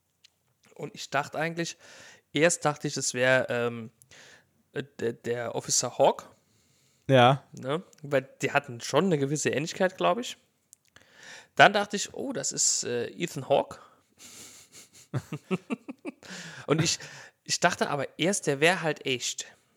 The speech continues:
Speaker 1: Ne?
Speaker 2: Ja.
Speaker 1: Also der wär, also
Speaker 2: <laughs> Dass da
Speaker 1: der
Speaker 2: plötzlich ein Mann sitzt in der Wohnung?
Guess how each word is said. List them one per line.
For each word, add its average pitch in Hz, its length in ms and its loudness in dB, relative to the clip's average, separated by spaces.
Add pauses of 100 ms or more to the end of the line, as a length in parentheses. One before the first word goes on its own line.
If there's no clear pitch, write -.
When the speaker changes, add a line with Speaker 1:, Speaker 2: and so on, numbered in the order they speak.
(320)
Speaker 1:
Ne? 135 260 -6 (540)
Speaker 2:
Ja. 113 340 0 (140)
Speaker 1:
Also 135 200 2
der 131 200 0
wär, 123 160 2
also 131 180 2 (720)
Speaker 2:
<laughs> - 320 8
Dass 202 160 8
da 208 80 12
Speaker 1:
der 143 80 8
Speaker 2:
plötzlich 226 540 10
ein 370 120 0
Mann 240 220 10
sitzt - 380 6
in 381 80 8
der 277 140 10
Wohnung? 440 380 10